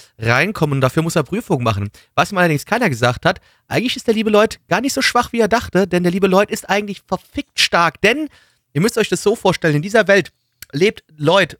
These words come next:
vor dem quasi Enddungeon dieser Welt, ja? Also, das heißt, jedes Monster, was um diesen Dungeon herumspringt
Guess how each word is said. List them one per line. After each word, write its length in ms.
vor 120
dem 180
quasi 340
Enddungeon 920
dieser 240
Welt, 340
ja? 220
Also, 220
das 160
heißt, 300
jedes 320
Monster, 280
was 140
um 60
diesen 200
Dungeon 260
herumspringt 600